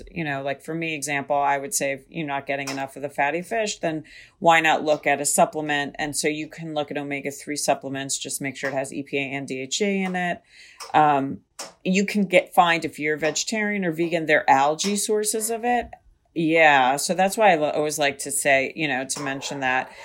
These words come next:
And then that you do have, um, other ones that are, um,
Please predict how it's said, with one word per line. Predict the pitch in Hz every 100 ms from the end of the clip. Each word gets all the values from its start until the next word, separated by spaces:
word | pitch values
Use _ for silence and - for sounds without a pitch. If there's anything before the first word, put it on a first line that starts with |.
| - -
And | 180 190
then | 190
that | 180 -
you | 190
do | 190 175 170
have, | 160 151 - -
um, | 151 139 131
other | - 147 139
ones | 135 139 139
that | 147 131
are, | 127 131 -
um, | 139 127 135